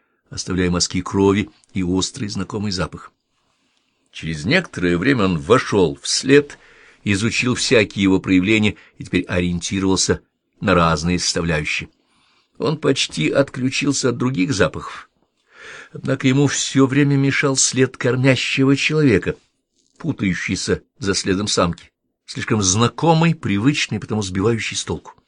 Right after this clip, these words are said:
Бежал он так около получаса, уже не по лесу,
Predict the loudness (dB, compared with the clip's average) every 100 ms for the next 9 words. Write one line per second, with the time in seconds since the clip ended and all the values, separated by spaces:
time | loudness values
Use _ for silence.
0 | _ _ _ _ _ _ _ _ _ -6
1 | -4 0 0 2 0 2 0 2 -2 2
2 | 2 4 4 4 2 4 4 4 0 -4
3 | -2 2 2 2 -2 0 0 2 2 0